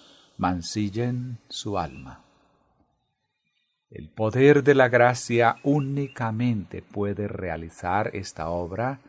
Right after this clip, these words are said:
tan deseable. El exceso de estudio, al incrementar la afluencia de sangre al cerebro,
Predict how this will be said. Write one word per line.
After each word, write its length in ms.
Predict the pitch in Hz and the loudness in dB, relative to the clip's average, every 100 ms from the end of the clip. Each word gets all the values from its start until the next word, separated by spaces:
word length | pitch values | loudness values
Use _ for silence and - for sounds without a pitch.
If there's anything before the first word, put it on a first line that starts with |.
| _ _ _ | _ _ _
tan 440 | 98 92 92 87 | -6 -4 -8 -12
deseable. 680 | 85 76 - 67 85 104 67 - _ _ _ _ _ _ _ _ _ _ _ _ _ _ _ _ _ | -12 -12 -12 -10 -10 -10 -14 -18 _ _ _ _ _ _ _ _ _ _ _ _ _ _ _ _ _
El 180 | - 117 | 0 2
exceso 480 | 120 - 208 208 220 | 2 2 2 4 2
de 80 | 127 | 2
estudio, 640 | - - 87 76 73 71 _ _ _ _ _ _ - | -2 -8 -8 -8 -12 -14 _ _ _ _ _ _ -2
al 140 | 104 | 0
incrementar 720 | 104 101 104 104 101 117 127 | 0 0 0 2 2 2 2
la 280 | 156 156 139 | 2 4 6
afluencia 800 | 107 - 110 107 90 - 95 73 | 4 2 0 0 -2 -6 -8 -8
de 140 | 78 | -8
sangre 560 | 78 101 110 95 76 73 | -8 -6 -4 -6 -6 -2
al 240 | 85 127 | -2 -2
cerebro, 760 | 117 76 73 95 80 92 135 160 | -6 -8 -4 -4 -2 2 2 2